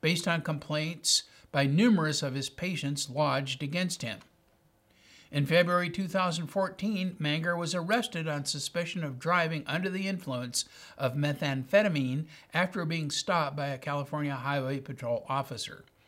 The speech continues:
And in February two thousand fifteen, law enforcement agents served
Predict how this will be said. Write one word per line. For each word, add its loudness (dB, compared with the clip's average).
And 6
in 6
February 4
two -2
thousand 2
fifteen, -2
law 2
enforcement -4
agents -2
served 2